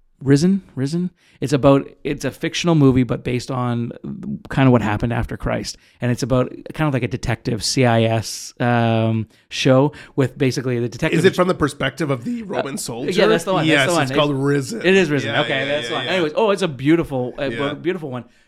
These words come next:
Speaker 1: where they kind of hit a lot of those myths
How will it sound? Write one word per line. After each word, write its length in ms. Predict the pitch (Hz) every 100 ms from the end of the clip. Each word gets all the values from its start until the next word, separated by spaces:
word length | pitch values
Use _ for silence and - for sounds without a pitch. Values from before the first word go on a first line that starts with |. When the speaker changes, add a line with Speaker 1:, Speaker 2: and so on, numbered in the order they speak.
| -
Speaker 1:
where 100 | 151
they 80 | 139
kind 260 | 175 208
of 80 | 175
hit 280 | - 185 -
a 40 | 123
lot 240 | 127 135
of 100 | 131
those 260 | 127 123 113
myths 580 | 117 147 - - -